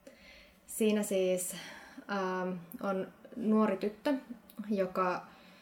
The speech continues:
tulee raiskatuksi ja se raiskaaja on huppuun mustaan maskiin pukeutunut mies, joka tulee, murtautuu sisään ja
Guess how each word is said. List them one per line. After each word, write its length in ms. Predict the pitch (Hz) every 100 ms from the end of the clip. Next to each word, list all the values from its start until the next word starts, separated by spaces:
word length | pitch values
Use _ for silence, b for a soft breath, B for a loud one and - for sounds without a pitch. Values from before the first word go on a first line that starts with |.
| B B -
tulee 520 | 202 190 180 180 - - 226 208
raiskatuksi 760 | 208 190 190 190 180 - - 185 170 B B B B B - 180
ja 320 | 185 180 - - B B B B B B B
se 160 | - 190
raiskaaja 880 | 202 214 - 208 185 180 180 180 - - - - _ _ - - - _ -
on 560 | 196 190 185 180 180 - - - -
huppuun 680 | 262 269 - 226 214 202 190 - - - -
mustaan 440 | 214 220 214 214 202
maskiin 560 | 208 208 - 190 180
pukeutunut 580 | 185 190 190 180 185 185
mies, 360 | 190 190 185 185
joka 160 | 180
tulee, 480 | 180 180 175 175 175 - B B B 202
murtautuu 440 | 190 233 269 262
sisään 580 | - 190 190 180 185 202 B B B
ja 280 | 185 180 175